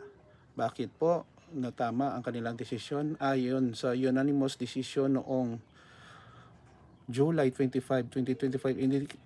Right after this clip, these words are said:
idineklara ng Korte Suprema na konstitusyonal ang pagbibigay ng proteksyon laban sa isang impeachment complaint na hindi maaring isampa laban sa parehong opisyal ng higit sa isang beses sa bawat taon.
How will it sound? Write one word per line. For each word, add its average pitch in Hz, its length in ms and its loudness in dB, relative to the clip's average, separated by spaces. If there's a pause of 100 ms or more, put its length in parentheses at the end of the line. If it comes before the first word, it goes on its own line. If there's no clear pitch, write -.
(160)
idineklara 143 720 4
ng 131 160 4
Korte 139 320 0
Suprema 135 560 4
na 127 160 4
konstitusyonal 139 960 2
ang 143 160 -4
pagbibigay 131 640 0
ng 127 160 2
proteksyon 127 560 0
laban 127 240 2
sa - 160 -6
isang 127 240 -2
impeachment 135 720 0
complaint 127 480 2
na 120 80 0
hindi 131 320 2
maaring 127 480 2
isampa 123 400 0
laban 127 320 0
sa - 160 -6
parehong 131 320 2
opisyal 123 560 -2
ng 127 240 0
higit 127 320 -4
sa - 80 -8
isang 127 320 -4
beses 127 560 -4
sa - 0 -
bawat 117 480 0
taon. 113 400 -2